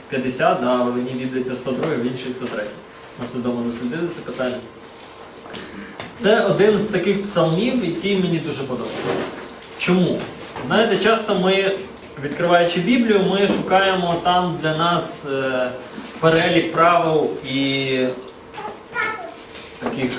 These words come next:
повелінь Божих. Да? От роби так, не роби так, живи так, не живи так, чини так, не чини так, там, і так далі.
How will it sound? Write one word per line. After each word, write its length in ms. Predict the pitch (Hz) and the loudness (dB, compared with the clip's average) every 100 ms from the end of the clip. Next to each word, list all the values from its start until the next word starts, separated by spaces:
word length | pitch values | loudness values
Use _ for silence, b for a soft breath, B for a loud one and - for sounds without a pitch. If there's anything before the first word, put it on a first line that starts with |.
| - | 0
повелінь 540 | 156 156 165 175 180 160 | 4 4 6 6 4 2
Божих. 360 | 135 123 - - | 4 2 2 -2
Да? 200 | 110 - | 2 2
От 240 | - - 147 | 2 0 0
роби 220 | 147 180 | 6 4
так, 380 | 175 185 190 156 | 6 4 4 2
не 80 | 147 | 0
роби 280 | 143 151 143 | 2 4 2
так, 360 | - - - - - 117 113 | 2 0 -2 -8 -8 -6 -2
живи 280 | 143 156 | 0 2
так, 380 | 170 180 180 175 151 | 4 6 4 4 -2
не 60 | |
живи 260 | 139 147 151 | -4 0 0
так, 340 | 131 110 - - - B B - - | 2 -2 -2 -12 -18 B B -16 -4
чини 300 | 156 165 170 | 0 2 4
так, 360 | 175 175 175 - 135 | 6 4 2 -2 -8
не 120 | 139 | -6
чини 260 | 131 160 147 143 | -4 -4 -4 -2
так, 320 | - - - - - - - - - - - - - | -2 -4 -8 -16 -20 -14 -2 0 2 0 -2 -4 -6
там, 100 | 107 110 123 | -6 -6 -4
і 60 | |
так 220 | 127 151 | 2 4
далі. 320 | 147 190 - | 4 4 2